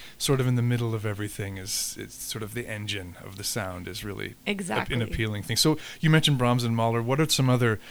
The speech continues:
Speaker 1: particular pieces of repertoire that you look forward to as a highlight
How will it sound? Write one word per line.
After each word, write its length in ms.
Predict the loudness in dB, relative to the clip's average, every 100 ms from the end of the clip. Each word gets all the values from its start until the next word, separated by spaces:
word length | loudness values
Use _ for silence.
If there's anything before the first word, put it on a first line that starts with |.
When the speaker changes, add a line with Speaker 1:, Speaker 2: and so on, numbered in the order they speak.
| -16 0
Speaker 1:
particular 560 | 2 4 2 2 2 0
pieces 460 | -2 -2 -2 -4
of 140 | -4 -2
repertoire 520 | -2 -2 -4 -4 -4
that 180 | -4 -8 -6
you 200 | -2 -2
look 240 | -2 -6
forward 480 | -6 -4 -2 -2 -4
to 400 | -6 -6 -8 -10 -10
as 220 | -10 -8
a 140 | -10 -10
highlight 800 | -10 -2 0 2 -2 -4 -10